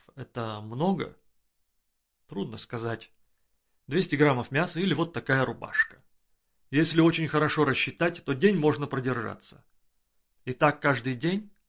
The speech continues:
Ну что вы, фрау, каждый день не получается, только в разгар сезона. А в мертвый сезон, наверное, очень трудно.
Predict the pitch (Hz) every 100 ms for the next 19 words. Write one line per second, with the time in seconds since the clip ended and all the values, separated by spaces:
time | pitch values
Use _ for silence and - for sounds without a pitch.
0 | _ _ _ _ 127 131 131 - - 175
1 | 175 131 117 - 123 107 - 156 208 180
2 | 131 143 185 190 196 196 180 135 131 135
3 | - - - 160 - 165 143 120 135 147
4 | 180 147 117 131 117 98 _ _ _ _
5 | _ _ _ _ 123 120 139 147 143 165
6 | 170 160 180 175 165 _ _ _ 123 139
7 | 143 139 135 143 - 165 185 165 - -